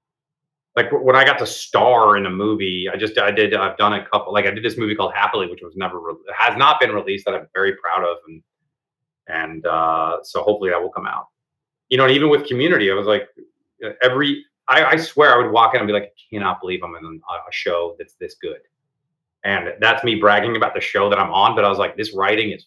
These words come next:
fucking great." And I knew it was great while we were doing it. So yeah, it's a long answer again. There you go.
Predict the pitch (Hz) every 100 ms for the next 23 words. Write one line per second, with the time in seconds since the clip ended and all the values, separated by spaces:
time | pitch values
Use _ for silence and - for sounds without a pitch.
0 | - 92 - 98 98 _ _ - 78 80
1 | 95 - - - - 85 92 95 107 135
2 | 123 110 95 98 92 90 90 87 90 85
3 | 76 87 82 _ _ _ _ _ _ _
4 | _ _ _ _ 185 196 127 - 127 117
5 | 104 98 107 98 85 82 - _ _ _
6 | _ _ _ _ _ 123 104 87 87